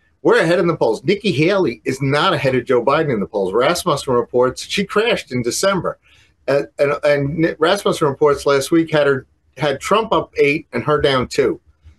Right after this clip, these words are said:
against Joe Biden. So the voters know that we can beat Joe Biden. But on the other hand, Joe Biden knows it, and he's preparing through his, uh,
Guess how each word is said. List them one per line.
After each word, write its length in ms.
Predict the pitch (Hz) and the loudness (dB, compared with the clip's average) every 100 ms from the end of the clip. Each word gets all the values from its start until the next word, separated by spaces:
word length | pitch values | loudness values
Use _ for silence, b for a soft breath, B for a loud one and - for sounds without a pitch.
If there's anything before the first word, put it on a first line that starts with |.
| _ | _
against 380 | 117 131 123 - | -2 0 0 0
Joe 200 | 127 110 | 2 2
Biden. 300 | 107 95 80 _ _ _ _ - | 2 0 -2 _ _ _ _ -8
So 600 | - 151 147 143 147 - | 2 4 4 4 2 -2
the 100 | 139 | -4
voters 560 | 117 165 214 214 165 123 | 0 2 4 4 2 2
know 360 | 139 151 151 | 0 4 4
that 200 | 131 127 127 | 2 0 0
we 140 | 156 | 0
can 160 | 165 135 | 0 0
beat 180 | 131 | -2
Joe 220 | - 117 113 | 2 0 2
Biden. 420 | 107 98 101 101 _ _ _ | 0 0 -2 -6 _ _ _
But 100 | 175 | 0
on 160 | 180 170 | 2 2
the 100 | 156 | 2
other 160 | 233 233 | 2 2
hand, 220 | 156 98 | -2 2
Joe 200 | 220 202 | 2 2
Biden 360 | 131 202 170 | 2 0 0
knows 260 | 104 95 90 | -2 -4 -6
it, 100 | 98 - | -12 -6
and 100 | 123 | 0
he's 220 | 156 240 | 0 -2
preparing 640 | - 170 - 143 127 131 123 | -4 -6 0 2 2 0 -2
through 220 | 131 131 | 0 2
his, 200 | 127 110 | 2 2
uh, 280 | 120 110 107 | 2 2 0